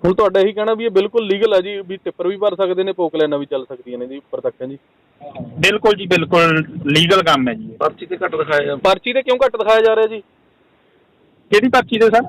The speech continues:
Speaker 1: ਜੋ ਪਰਚੀ ਉਹ ਉਹਨਾਂ ਦੇ ਫੋਨ ਵਿੱਚ, ਉਹ ਤੇ ਘੱਟ ਵਜ਼ਨ ਦਿਖਾਇਆ ਜਾ ਰਿਹਾ।
Speaker 2: ਪਰਚੀ ਭੇਜ ਦਿਓ ਜੀ, ਜਿਹੜੀ ਪਰਚੀ ਤੇ ਹੈਗਾ ਨਾ ਘੱਟ ਲੱਗਦਾ, ਪਰ-, ਉਹ ਪਰਚੀ ਭੇਜ ਦਿਓ, ਵੈਰੀਫਾਈ ਕਰ ਲੈਂਦੇ ਹਾਂ ਜੀ।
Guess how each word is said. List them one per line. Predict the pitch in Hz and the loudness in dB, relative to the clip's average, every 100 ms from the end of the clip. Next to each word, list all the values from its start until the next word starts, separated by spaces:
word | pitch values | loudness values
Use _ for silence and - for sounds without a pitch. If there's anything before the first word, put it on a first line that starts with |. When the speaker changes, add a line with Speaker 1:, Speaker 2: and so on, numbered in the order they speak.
| - | -6
Speaker 1:
ਜੋ | - 170 196 | 0 2 4
ਪਰਚੀ | 190 - 196 | 0 -2 -4
ਉਹ | 196 185 | -4 -2
ਉਹਨਾਂ | 180 202 | -2 0
ਦੇ | 196 | -2
ਫੋਨ | 170 170 | -2 0
ਵਿੱਚ, | 175 185 | -2 -2
ਉਹ | 202 | -2
ਤੇ | 226 208 | 0 0
ਘੱਟ | 175 | 0
ਵਜ਼ਨ | 165 170 | 0 0
ਦਿਖਾਇਆ | 170 170 160 | 0 2 2
ਜਾ | 160 156 | 2 0
ਰਿਹਾ। | 151 - _ _ _ _ _ _ _ _ _ _ _ _ _ _ _ _ _ _ _ _ _ _ _ _ _ _ _ _ _ - | -2 -8 _ _ _ _ _ _ _ _ _ _ _ _ _ _ _ _ _ _ _ _ _ _ _ _ _ _ _ _ _ -4
Speaker 2:
ਪਰਚੀ | 180 185 - 240 | -2 -2 -2 2
ਭੇਜ | 262 247 | 2 2
ਦਿਓ | 208 226 | 4 2
ਜੀ, | 233 226 | 2 0
ਜਿਹੜੀ | 226 240 | 0 2
ਪਰਚੀ | 226 202 - 185 | 0 -2 -2 -2
ਤੇ | 208 | 2
ਹੈਗਾ | 180 165 196 | 4 2 0
ਨਾ | |
ਘੱਟ | 254 240 170 185 240 _ _ _ _ _ - - 160 | 2 0 0 -4 -6 _ _ _ _ _ -20 -2 2
ਲੱਗਦਾ, | 175 208 | 2 0
ਪਰ-, | - 180 160 _ _ - | 0 -2 -2 _ _ -20
ਉਹ | - | -2
ਪਰਚੀ | 180 196 - | 2 2 2
ਭੇਜ | 220 254 208 | 4 4 6
ਦਿਓ, | 185 | 4
ਵੈਰੀਫਾਈ | 180 180 180 175 | 2 2 2 2
ਕਰ | 175 | 2
ਲੈਂਦੇ | 156 147 143 | 0 -2 -4
ਹਾਂ | 123 | -6
ਜੀ। | 117 | -10